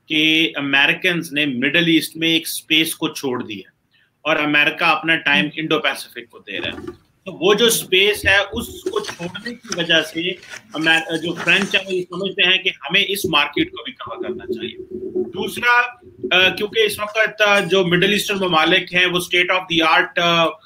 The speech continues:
Speaker 1: डिफेंस इक्विपमेंट एक्यो-, एक्वायर करना चाहते हैं, बाय करना चाहते हैं, जो कि अमेरिका अपनी red tapism, hypocrisy, sanction,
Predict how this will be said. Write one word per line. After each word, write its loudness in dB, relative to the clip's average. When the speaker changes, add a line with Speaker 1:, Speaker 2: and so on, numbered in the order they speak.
Speaker 1:
डिफेंस 0
इक्विपमेंट 0
एक्यो-, 0
एक्वायर 2
करना 0
चाहते -4
हैं, 2
बाय 2
करना 0
चाहते 0
हैं, 2
जो 2
कि -2
अमेरिका 2
अपनी 2
red 2
tapism, -2
hypocrisy, 0
sanction, 0